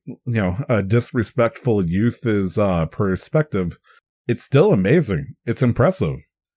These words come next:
The, like, just Atari, just the idea that some guy went to a University of Utah, you know, he attended a, a Mormon college. Well, uh, the college was a Mormon, sorry. He attended it as a Mormon initially.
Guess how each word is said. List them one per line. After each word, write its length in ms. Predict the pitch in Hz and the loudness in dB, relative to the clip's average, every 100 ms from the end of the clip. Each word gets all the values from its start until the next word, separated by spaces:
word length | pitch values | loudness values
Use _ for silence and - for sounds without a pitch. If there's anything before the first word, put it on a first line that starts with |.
| _ | _
The, 180 | 127 117 - - 101 87 87 110 _ _ - | -4 -4 -4 -14 -12 -12 -14 -16 _ _ 0
like, 200 | 151 - - | 0 -2 -6
just 240 | 208 - _ _ - | -6 -8 _ _ -6
Atari, 720 | - - 254 277 117 185 165 | -6 -6 -8 -4 -2 -2 0
just 300 | 147 - - | -2 -2 -4
the 160 | 170 | -2
idea 380 | 165 156 190 196 | -2 -2 0 0
that 200 | 143 123 | 0 -2
some 340 | - 190 214 202 | -2 -4 -4 -2
guy 420 | 180 208 190 147 | -2 0 0 -2
went 260 | 135 147 | -2 -6
to 180 | - 160 | -8 -6
a 60 | 143 | -4
University 880 | 117 151 202 180 160 170 - 156 143 | -2 -2 -2 -4 -6 -8 -6 -2 -2
of 140 | 107 | -2
Utah, 560 | 127 180 143 104 95 95 _ _ _ _ - | -2 2 2 0 -2 -6 _ _ _ _ -8
you 80 | |
know, 120 | 170 160 | -2 0
he 120 | 160 | 0
attended 520 | 165 - 214 190 156 | -2 -2 -2 0 0
a, 220 | 135 98 | 0 0
a 60 | 120 | 2
Mormon 400 | 139 175 175 147 | 2 2 -2 -4
college. 680 | - 185 175 123 - - - _ _ _ - | 0 2 2 2 -2 -16 -18 _ _ _ -6
Well, 180 | 143 - | -6 -6
uh, 160 | 120 160 | -10 -4
the 120 | 120 | -2
college 340 | - 143 135 101 | 2 4 4 2
was 160 | 101 | -2
a 40 | 95 | 0
Mormon, 360 | 90 87 85 | 0 0 -2
sorry. 340 | - 92 87 98 | -4 -2 -2 0
He 160 | 120 | 0
attended 400 | 120 139 151 139 | 0 0 0 0
it 120 | 110 - | -2 0
as 280 | 143 139 | 2 2
a 60 | 113 | 0
Mormon 460 | 98 90 85 87 82 | 0 0 -2 -2 -2
initially. 640 | 87 87 - 101 87 90 | -2 -4 -6 -6 -4 -6